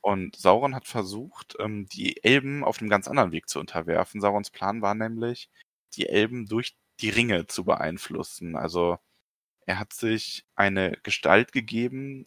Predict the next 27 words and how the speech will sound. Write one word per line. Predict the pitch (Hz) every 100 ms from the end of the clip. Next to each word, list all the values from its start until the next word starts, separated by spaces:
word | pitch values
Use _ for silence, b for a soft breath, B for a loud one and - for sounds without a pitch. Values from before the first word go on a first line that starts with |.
| -
eines | 104 98 92 - -
sehr | - 95 90 -
schönen, | - 98 113 123 113 101
edlen, | 107 120 127 120 113 104 _ _ -
edel | 113 120 95
aussehenden | 98 - 104 104 101 98 95 B B B
Gesandten | 117 95 92 123 - 107
der | 98
Valar. | 85 85 98 151
Also | 120
er | 98
hat |
sich | -
selber | - 107
dann | 98 90
auch | -
als | 92 -
Gesandter, | - 95 87 85 101 92 -
ähm, | 87 85 90 B B _ -
von | -
Aule | - 95 120
ausgegeben | 120 127 - 117 117 123 139
und | 113
nannte | 104 101 90
sich | 87 -
Anatar | - 101 127 - 185 285 _ _ _
und | 117 113 110 113 -